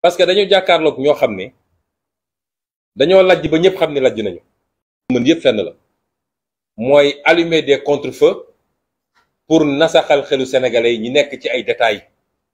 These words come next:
commenter ay détails suba ak ngoon, fàtte nag lan mooy problème yi.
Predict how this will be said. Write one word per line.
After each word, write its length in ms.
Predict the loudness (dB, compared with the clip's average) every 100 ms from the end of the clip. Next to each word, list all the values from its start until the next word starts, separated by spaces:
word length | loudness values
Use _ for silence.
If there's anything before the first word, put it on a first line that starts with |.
| _ _
commenter 380 | -2 0 0 -2
ay 160 | -4 -4
détails 340 | -4 -2 -4
suba 240 | -6 -2 0
ak 100 | 0
ngoon, 260 | -4 -4 -8 _ _ _ _ _
fàtte 220 | -4 0 0
nag 160 | -2 -4
lan 240 | 0 0
mooy 240 | 0 -4 -2
problème 380 | -2 0 0
yi. 120 | -2